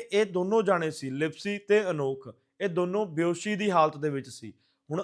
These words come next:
ਅਨੋਖ ਵੀ ਜਾਣ ਬੁੱਝ ਕੇ ਸੜਕ ਦੀ ਸਾਈਡ ਤੇ ਜਿਵੇਂ ਬੇਹੋਸ਼ ਹੁੰਦਾ ਇੱਦਾਂ ਪੈ ਜਾਂਦਾ ਤੇ ਜਿਹੜੀ ਲਿਪਸੀ ਸੀ ਉਹ ਤਾਂ ਜ਼ਿਆਦਾ ਜਿਹੜੀ ਜ਼ਖਮੀ ਹੈ ਹੀ ਸੀ,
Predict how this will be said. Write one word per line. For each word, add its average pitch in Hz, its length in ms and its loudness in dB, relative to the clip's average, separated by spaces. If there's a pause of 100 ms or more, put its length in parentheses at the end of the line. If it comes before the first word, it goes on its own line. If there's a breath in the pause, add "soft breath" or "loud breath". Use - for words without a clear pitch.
(100)
ਅਨੋਖ 165 340 0
ਵੀ 202 140 -2
ਜਾਣ 147 320 4
ਬੁੱਝ 160 240 -4
ਕੇ 202 300 2
ਸੜਕ 156 380 -2
ਦੀ 208 120 -2
ਸਾਈਡ 147 360 0
ਤੇ 160 320 -2 (400 soft breath)
ਜਿਵੇਂ 175 300 2
ਬੇਹੋਸ਼ 170 520 2
ਹੁੰਦਾ 165 440 2 (200)
ਇੱਦਾਂ 190 280 6
ਪੈ 196 240 6
ਜਾਂਦਾ 170 360 2 (360 soft breath)
ਤੇ 202 80 8
ਜਿਹੜੀ 220 180 2
ਲਿਪਸੀ 190 440 0
ਸੀ 196 240 -6 (300)
ਉਹ 202 140 -2
ਤਾਂ 240 140 4
ਜ਼ਿਆਦਾ 190 440 6
ਜਿਹੜੀ 185 200 -2
ਜ਼ਖਮੀ 160 560 2
ਹੈ 147 100 4
ਹੀ 185 100 2
ਸੀ, 185 320 -10